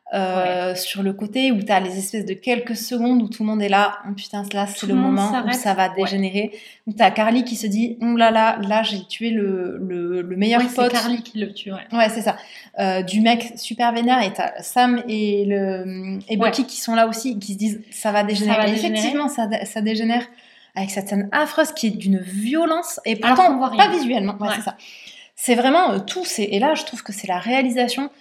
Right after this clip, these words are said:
Speaker 1: sur cette
Speaker 2: Et
Speaker 1: scène-là
Speaker 2: c'est
Speaker 1: et
Speaker 2: magnifique.
Speaker 1: l'ouverture de, de, du, de l'épisode d'après avec
Speaker 2: Ouais.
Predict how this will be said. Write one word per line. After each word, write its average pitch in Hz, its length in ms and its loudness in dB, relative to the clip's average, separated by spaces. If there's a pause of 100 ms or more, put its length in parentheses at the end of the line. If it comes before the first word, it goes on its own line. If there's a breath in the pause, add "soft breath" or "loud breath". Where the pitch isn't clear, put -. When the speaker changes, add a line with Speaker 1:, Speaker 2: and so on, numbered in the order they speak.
(180 soft breath)
Speaker 1:
sur - 180 -8
cette 277 200 0
Speaker 2:
Et 226 80 0
Speaker 1:
scène-là 269 340 4
Speaker 2:
c'est 220 60 0
Speaker 1:
et 220 40 4
Speaker 2:
magnifique. 247 280 4
Speaker 1:
l'ouverture 247 480 0
de, 196 480 -2
de, 190 260 -6
du, 190 240 -10
de 196 120 -8
l'épisode 202 400 -2
d'après 220 340 2
avec 190 200 0
Speaker 2:
Ouais. 180 60 -6